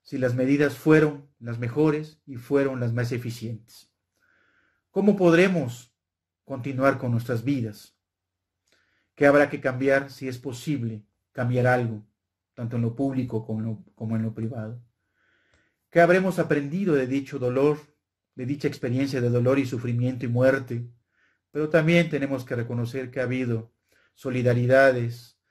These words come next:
y comunidades humanas que han reconocido el esfuerzo de muchos sujetos que se dedican a la salud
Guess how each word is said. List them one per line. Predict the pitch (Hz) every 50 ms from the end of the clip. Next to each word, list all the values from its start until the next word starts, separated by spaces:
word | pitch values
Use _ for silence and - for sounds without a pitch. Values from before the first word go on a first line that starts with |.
| _ _ _
y | - 147
comunidades | - 143 127 123 123 123 123 123 123 127 123 123 123 117 120 - - _ _ _ _ _ _
humanas | - 147 135 131 127 123 120 113 113 113 117 - _ _ _ _ _ _ _ _ _ _
que | - 123 123 120
han | 110 120
reconocido | 120 120 117 123 113 113 110 - - 131 123 117 113 113
el | 110
esfuerzo | 113 113 - - 123 120 117 120 - 117
de | 110 107
muchos | 104 107 113 110 117 - 120 110 113 - _ _ _ _ _ _ _ _ _ _ _ _ _ _ _ _
sujetos | _ - 127 117 139 127 117 120 120 117 113 -
que | - - 120
se | 120 120
dedican | 113 113 107 117 117 117 - 113 107
a | 110
la | 107 110
salud | 107 - 113 113 123 131 127 123 -